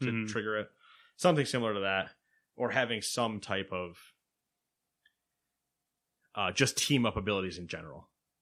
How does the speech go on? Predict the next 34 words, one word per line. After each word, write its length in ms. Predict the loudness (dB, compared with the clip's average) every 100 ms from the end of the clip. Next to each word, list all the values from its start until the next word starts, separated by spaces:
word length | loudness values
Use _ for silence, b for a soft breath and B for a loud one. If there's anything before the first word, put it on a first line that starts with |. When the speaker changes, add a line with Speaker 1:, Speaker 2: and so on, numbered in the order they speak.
| _ _ _ _ _ _ _ _ _ _ _ _ _ _ _ _ _ _
Speaker 2:
Yeah, 200 | 4 4 2 _ _
that'd 160 | 0 2
be 80 | 2
cool. 360 | 4 4 4 -8 _ _ _ _ _ _ _
Speaker 1:
It'd 100 | -6 0
be 120 | 0
in-, 120 | 0
it'd 200 | -2 0
be 100 | 2
interesting. 380 | 2 -2 -6 -8 -12 _ _ _ _ _ _ _ _ _ _ _ _ _ _
Speaker 2:
Yeah, 200 | 6 6 8
I 100 | 4
think 260 | 6 4 4
it's 360 | 0 -2 -8 -14 _ _ _ _ _ _ _ _ -2
Speaker 1:
I 160 | 0 2
get 160 | 0
to 80 | -4
do 160 | -8 -4
one 260 | -4 -4
thing 280 | -4 -6 -4
while 120 | -6
your 360 | -4 -4 -4 -6
spirit 520 | -6 -6 -6 -6 -6
beast 380 | -8 -6 -8 -6
jumps 280 | -6 -4 -4
over 180 | -6 -6
my 200 | -4 -4
shoulder 380 | -4 -4 -4 -6
and 120 | -6
kills 240 | -4 -4 -4
somebody 300 | -6 -6 -6
type 220 | -8 -10
of 100 | -10
thing. 220 | -10